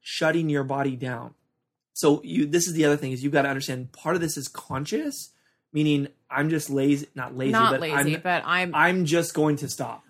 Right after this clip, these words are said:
Speaker 2: Or,
Speaker 1: I've
Speaker 2: or
Speaker 1: decided.
Speaker 2: even, like, I feel like I can't do this.
Speaker 1: I feel like I can't do
Speaker 2: And
Speaker 1: this,
Speaker 2: you,
Speaker 1: and
Speaker 2: like,
Speaker 1: I'm going to stop.
Speaker 2: Exactly, which is definitely something that I, I, I mean, you're talking about the bike. I would, I would say I definitely, when you're saying this, I think about running because there are times when I'm running, when I'm out for a run,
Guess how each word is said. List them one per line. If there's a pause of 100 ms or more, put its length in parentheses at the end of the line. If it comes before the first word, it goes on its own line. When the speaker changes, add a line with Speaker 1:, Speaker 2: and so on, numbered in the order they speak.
Speaker 2:
Or,
Speaker 1:
I've
Speaker 2:
or
Speaker 1:
decided.
Speaker 2:
even,
like,
I
feel
like
I
can't
do
this.
Speaker 1:
I
feel
like
I
can't
do
Speaker 2:
And
Speaker 1:
this,
Speaker 2:
you,
Speaker 1:
and
Speaker 2:
like,
Speaker 1:
I'm
going
to
stop.
Speaker 2:
Exactly,
which
is
definitely
something
that
I, (160)
I, (140)
I
mean,
you're
talking
about
the
bike.
I
would, (260)
I
would
say
I
definitely,
when
you're (360)
saying
this,
I
think
about
running (480)
because
there
are
times
when
I'm
running,
when
I'm
out
for
a
run,